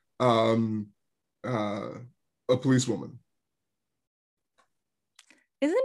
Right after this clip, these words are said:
Speaker 2: it marine biologist? Everybody wants to be a marine biologist when they're growing up. Um, I kid, I kid.
Speaker 1: <laughs>
Speaker 2: I, no, I think,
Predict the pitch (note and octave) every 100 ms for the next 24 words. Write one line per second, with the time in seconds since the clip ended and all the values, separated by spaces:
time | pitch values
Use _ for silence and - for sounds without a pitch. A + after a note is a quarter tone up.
0 | C5+ A#3+ A#3 A#3+ C#4+ A#3 G#3 A#3 C#4 D4+
1 | D4 - - _ - D#4+ D4+ D#4 C4+ C4
2 | - B3 A#3+ A3+ G3+ G3 G#3 A3+ G3 F#3
3 | G#3+ A3 A#3 - A#3+ A#3+ B3 B3 B3 _
4 | - - - - - G#3+ G#3+ G#3 _ -
5 | G#3+ B3+ B3 A#3+ F4 - G3+ D#4+ - -
6 | A3+ - _ _ _ G#3+ G#3+ F3+ E3+ -
7 | A#3+ C4+ D4 D#4 - C4 D#4+ F4+ F#4+ F#4
8 | C4 E4 E4 - G4+ G#4